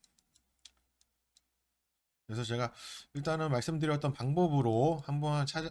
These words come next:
하나하나씩 그 사이트 이용해 보신 다음에, 네, 마음에 드는 집이 있다면, 네, 어, 한 세 군데에서 다섯 군데 정하신 다음에 부동산에 연락을 줘가지고, 네,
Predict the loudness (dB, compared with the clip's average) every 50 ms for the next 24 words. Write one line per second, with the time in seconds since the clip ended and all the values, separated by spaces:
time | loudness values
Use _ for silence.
0 | -10 -10 -8 -6 -2 -2 0 0 0 0 0 -2 -2 -2 -2 -2 -2 -2 -4 -6
1 | _ _ _ _ -10 -8 -8 -8 -10 -12 _ _ _ _ _ _ _ _ _ _
2 | _ _ _ _ _ _ -6 -6 -4 -4 -4 -4 -2 -2 -2 -2 -2 -2 -4 -4
3 | -6 -8 -8 -6 -6 -4 -4 -4 -4 -2 -2 -2 -2 -4 -6 _ _ _ _ _
4 | _ _ -10 -8 -8 -8 -8 -10 _ _ _ _ _ _ _ _ _ _ -2 0
5 | 0 0 0 -2 -4 -4 -6 -6 -4 -4 -6 -6 -6 -8 -10 -6 -4 -4 -4 -4
6 | -4 -6 -4 -2 0 0 0 -2 -6 _ _ _ _ _ _ _ _ _ _ _
7 | _ _ _ _ _ _ _ -10 -10 -10 -10 -12 -16 _ _ _ _ _ _ _
8 | _ _ _ _ _ _ _ -12 -12 -12 -12 _ _ _ _ _ _ -10 -8 -8
9 | -8 -8 -10 -12 _ _ _ -6 -4 -2 -2 -2 -2 -4 -2 0 0 0 0 -2
10 | -2 -4 -6 -6 -10 -12 -8 -6 -6 -6 -4 -4 -4 -2 -2 -4 -6 -8 -8 -6
11 | -6 -6 -6 -6 -6 -6 -6 -8 -10 -8 -8 -6 -6 -6 -6 -8 _ _ _ _
12 | _ _ _ _ _ _ _ -10 -6 -6 -4 -4 -4 -4 -4 -2 -4 -4 -4 -4
13 | -4 -4 -6 -8 -8 -10 -8 -6 -6 -6 -8 -10 -14 -16 -14 -12 -8 -6 -4 -4
14 | -4 -6 -10 _ _ _ _ _ -20 -20 -16 -14 -12 -12 -12